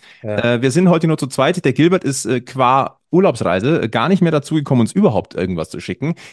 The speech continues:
Speaker 2: Der Sebi hat uns aber was geschickt. Und ich würde sagen,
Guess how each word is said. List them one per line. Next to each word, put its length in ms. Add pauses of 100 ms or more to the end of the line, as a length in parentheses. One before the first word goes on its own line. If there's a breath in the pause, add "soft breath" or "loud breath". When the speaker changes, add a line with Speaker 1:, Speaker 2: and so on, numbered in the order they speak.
Speaker 2:
Der 120
Sebi 280
hat 200
uns 140
aber 160
was 160
geschickt. 380
Und 60
ich 100
würde 160
sagen, 320